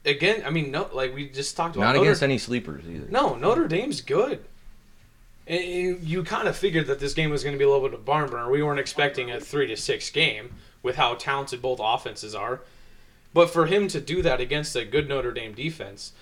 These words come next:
Speaker 1: Now, in that second overtime, Notre Dame clamped the hatches down, and I don't think Trevor Lawrence or Jesus could have made any of those passes. Both were coverage sacks on the f-, first and second
Speaker 2: I think
Speaker 1: downs.
Speaker 2: he had less than maybe two seconds
Speaker 1: And
Speaker 2: to
Speaker 1: they
Speaker 2: even
Speaker 1: brought
Speaker 2: throw, and
Speaker 1: pressure.
Speaker 2: they sacked him, what, twice?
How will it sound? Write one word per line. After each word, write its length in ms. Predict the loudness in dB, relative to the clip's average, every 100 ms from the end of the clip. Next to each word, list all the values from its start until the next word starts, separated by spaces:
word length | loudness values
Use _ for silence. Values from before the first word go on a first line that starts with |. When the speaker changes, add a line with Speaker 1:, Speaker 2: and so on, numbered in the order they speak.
| -6
Speaker 1:
Now, 400 | 4 6 6 4 -2 -16 -20 -6
in 300 | 0 2 4
that 180 | 2 2
second 300 | 2 2 2
overtime, 520 | 0 0 0 -2 -2
Notre 200 | 0 4
Dame 220 | 4 2
clamped 320 | -4 -4 -2 -2
the 80 |
hatches 360 | 0 0 0 -4
down, 260 | -2 -2 -4
and 180 | -8
I 160 | -2 0
don't 160 | 0 0
think 360 | -2 -2 -8 -20 -20 -20 0
Trevor 260 | 4 6
Lawrence 380 | 4 2 2 0
or 60 | -6
Jesus 480 | -2 0 0 -2 -4
could 100 | -2
have 80 | -2
made 220 | -4 -6
any 200 | -4 -2
of 40 |
those 180 | 0 0
passes. 520 | 0 -2 -2 -8 -12 -14 -20 -20 -20 2
Both 240 | 8 8 8
were 100 | 4
coverage 400 | 4 2 2 2
sacks 380 | 2 2 2
on 100 | -2
the 80 | -4
f-, 160 | -8 -12
first 320 | -6 -2 -2 -2
and 80 |
second 300 | -2 0 0
Speaker 2:
I 20 | 0
think 100 | 0
Speaker 1:
downs. 160 | 0
Speaker 2:
he 60 | -2
had 240 | -2 -2
less 300 | -2 -4 -4
than 200 | -8 -8
maybe 300 | -6 -6 -8
two 180 | -12 -14
seconds 240 | -14 -6
Speaker 1:
And 160 | 0 2
Speaker 2:
to 60 | 6
Speaker 1:
they 100 | 6
Speaker 2:
even 80 | 6
Speaker 1:
brought 200 | 2 2
Speaker 2:
throw, 80 |
and 80 | 2
Speaker 1:
pressure. 460 | 2 2 2 4 2
Speaker 2:
they 100 | -2
sacked 380 | -8 -8 -8 -8
him, 160 | -14 -10
what, 200 | -10 -8
twice? 400 | -8 -10 -12